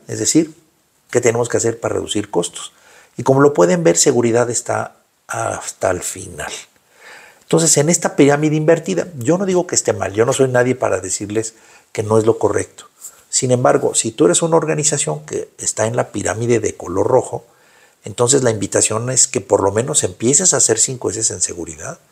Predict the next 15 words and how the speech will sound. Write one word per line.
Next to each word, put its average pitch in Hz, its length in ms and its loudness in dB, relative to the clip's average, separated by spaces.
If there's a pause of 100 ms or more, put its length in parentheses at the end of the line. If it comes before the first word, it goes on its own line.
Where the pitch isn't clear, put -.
(460)
y 151 140 6
en 143 140 4
producción. 147 640 -2
Es 110 80 -10
decir, 117 240 0
no 139 260 4
hay 139 120 4
necesariamente 123 760 0
uno 101 300 0
por 110 160 0
uno, 107 160 -8 (720)
pero 113 160 4
tienes 143 300 0
que, - 120 -6
tu, 123 260 0